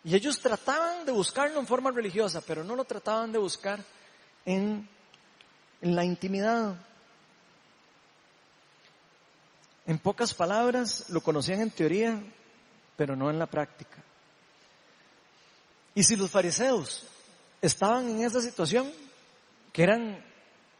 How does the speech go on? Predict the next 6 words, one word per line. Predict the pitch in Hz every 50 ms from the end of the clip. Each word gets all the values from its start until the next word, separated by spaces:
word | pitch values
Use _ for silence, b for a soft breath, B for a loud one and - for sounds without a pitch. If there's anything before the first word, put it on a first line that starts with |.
| _ _ -
los | 165 139 143 147 147 143
más | 151 180 214 208 -
preparados, | - 247 247 240 226 202 208 220 220 220 226 226 220 208
los | 196 180 165 143 - 151 160
más | 160 196 226 233 214 185 - - - 208 196
galletas, | 226 214 196 220 233 226 - - - 214 190 175